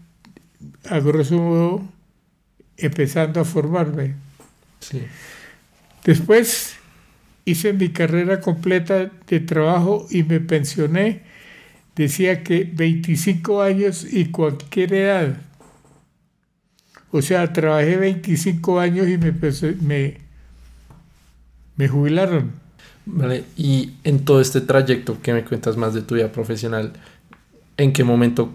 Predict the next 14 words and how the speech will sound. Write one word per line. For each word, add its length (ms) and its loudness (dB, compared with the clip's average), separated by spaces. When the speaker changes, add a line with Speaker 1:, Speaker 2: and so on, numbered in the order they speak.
Speaker 2:
tú 140 -4
conoces 440 -2
a 80 0
mi 100 -2
abuelita? 580 -2
¿Cómo 220 -2
la 160 -2
conoces? 560 -6
Speaker 1:
<clears throat> 600 0
Ah, 520 4
ese 280 0
es 100 0
un 120 -2
capítulo 840 0